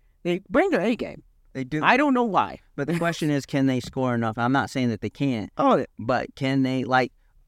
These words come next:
Speaker 2: they're gonna hold North Carolina under their average. Like, I could see North Carolina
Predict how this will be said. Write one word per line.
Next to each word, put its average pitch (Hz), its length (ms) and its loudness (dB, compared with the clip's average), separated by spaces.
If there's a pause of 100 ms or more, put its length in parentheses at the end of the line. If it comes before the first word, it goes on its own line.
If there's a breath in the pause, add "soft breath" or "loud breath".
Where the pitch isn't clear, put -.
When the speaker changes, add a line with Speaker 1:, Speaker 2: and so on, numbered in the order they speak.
(160)
Speaker 2:
they're 196 180 4
gonna 180 200 2
hold 139 300 0
North 117 200 -2
Carolina 110 360 2
under 95 240 0
their 90 160 0
average. 90 480 -2
Like, 92 220 -4
I 127 160 8
could - 160 -4
see 113 160 2
North 110 220 4
Carolina 101 400 0